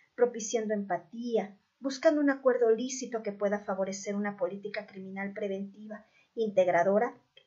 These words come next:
y mucho menos represiva, y que por lo, por lo tanto,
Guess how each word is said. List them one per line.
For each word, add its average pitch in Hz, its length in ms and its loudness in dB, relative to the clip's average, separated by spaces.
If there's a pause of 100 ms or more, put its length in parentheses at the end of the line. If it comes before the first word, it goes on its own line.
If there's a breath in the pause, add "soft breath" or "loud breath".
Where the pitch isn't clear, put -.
y 262 140 0
mucho 262 460 2
menos 226 420 2
represiva, 202 720 -4 (1120)
y - 200 0
que 214 120 2
por 208 300 0
lo, 190 200 0 (2250)
por 240 220 10
lo 196 180 4
tanto, 220 480 0